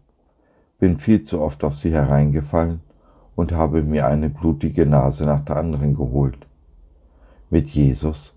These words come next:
kam die Wahrheit in mein Leben. Und ich stellte fest,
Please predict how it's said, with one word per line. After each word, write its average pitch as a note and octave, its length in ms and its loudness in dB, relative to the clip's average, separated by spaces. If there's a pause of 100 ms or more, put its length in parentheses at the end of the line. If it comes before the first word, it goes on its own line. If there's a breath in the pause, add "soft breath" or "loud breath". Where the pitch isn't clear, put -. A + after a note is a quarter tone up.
(280)
kam F2 260 0
die F2+ 140 -2
Wahrheit E2+ 420 0
in C#2 160 0
mein C2+ 220 2
Leben. C#2 400 0 (2000 soft breath)
Und F2 160 2
ich D#2 160 -4
stellte D2+ 340 2
fest, - 480 -4